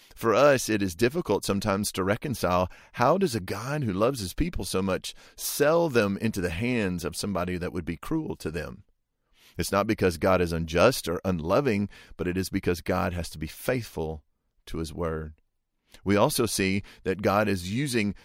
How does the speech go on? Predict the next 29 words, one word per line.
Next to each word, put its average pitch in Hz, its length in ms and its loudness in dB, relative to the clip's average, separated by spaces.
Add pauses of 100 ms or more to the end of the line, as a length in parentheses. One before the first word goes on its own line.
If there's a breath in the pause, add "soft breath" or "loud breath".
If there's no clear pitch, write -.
(120)
these 95 200 -2
women, 110 420 2
and 95 160 -2
he 117 220 -2
is 92 160 -2
bringing 120 480 0
about 113 480 2 (200 soft breath)
his 135 460 2
good 117 340 0
plan 117 400 0
and - 160 -6
purpose - 500 -4 (240 loud breath)
through 113 240 4
these 98 220 0
women. 90 440 0 (680)
And 123 120 -2
so 110 240 2 (240 loud breath)
what 131 180 4
an 139 80 -2
incredible 127 460 2
thing 120 300 0
to 104 120 -6
see 120 380 -2 (200 loud breath)
this 107 240 2 (220 soft breath)
judge 107 500 4
in 95 140 -4
Israel 104 420 -2
named 95 340 -4 (100)
Deborah, 107 480 0